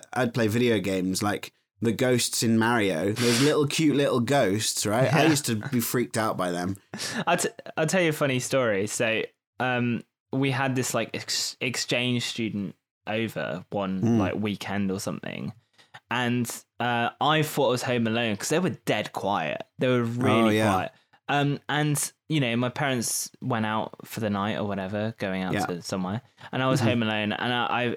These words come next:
Speaker 2: did this, you know, I was downstairs watching a bit of T V, turned off the light and started running upstairs to get to
Speaker 1: Yeah.
Speaker 2: my bedroom.
Speaker 1: Yeah.
Speaker 2: So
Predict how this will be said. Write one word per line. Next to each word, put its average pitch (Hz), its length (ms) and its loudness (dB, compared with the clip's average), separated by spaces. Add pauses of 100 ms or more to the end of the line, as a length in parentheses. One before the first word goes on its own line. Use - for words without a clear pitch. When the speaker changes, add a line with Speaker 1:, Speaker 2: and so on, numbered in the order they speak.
(100)
Speaker 2:
did 147 160 0
this, 127 160 -4
you 131 140 -2
know, 98 160 -2
I 104 40 -2
was 117 180 0
downstairs 131 480 0
watching 110 220 -2
a - 40 0
bit 95 80 0
of - 40 -12
T 110 180 -2
V, 104 460 -2
turned 139 200 -2
off 120 140 -4
the 120 100 0
light 98 220 2
and 107 120 -2
started 120 320 -2
running 117 600 0 (220)
upstairs 90 720 -2
to - 160 -8
get - 240 -4
to 107 60 0
Speaker 1:
Yeah. 220 80 4
Speaker 2:
my 214 80 0
bedroom. 104 560 -4 (340)
Speaker 1:
Yeah. 110 240 -2 (440)
Speaker 2:
So 180 440 4